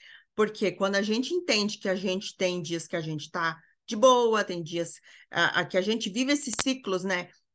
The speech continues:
Com f-, nós, a Vanessa sempre fala assim que nós somos óvulo, né? O nosso comportamento é de óvulo. <laughs> Eu adoro essa fala dela. E aí, quando a gente sabe que tem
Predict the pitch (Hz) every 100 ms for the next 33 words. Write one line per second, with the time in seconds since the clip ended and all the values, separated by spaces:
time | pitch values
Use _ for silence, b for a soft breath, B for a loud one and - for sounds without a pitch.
0 | _ - 208 208 - - 208 202 220 -
1 | - 220 220 277 262 262 226 233 226 214
2 | 214 233 220 214 247 247 180 165 160 180
3 | 185 - 214 202 196 185 175 185 185 226
4 | 240 208 165 151 - _ _ _ _ _
5 | _ - 311 302 247 - 339 311 - 226
6 | 240 220 185 226 262 202 196 220 214 220
7 | 208 208 208 196 B B B B 226 233
8 | 220 220 269 320 302 269 254 262 254 277
9 | 226 214 220 214 208 220 214 208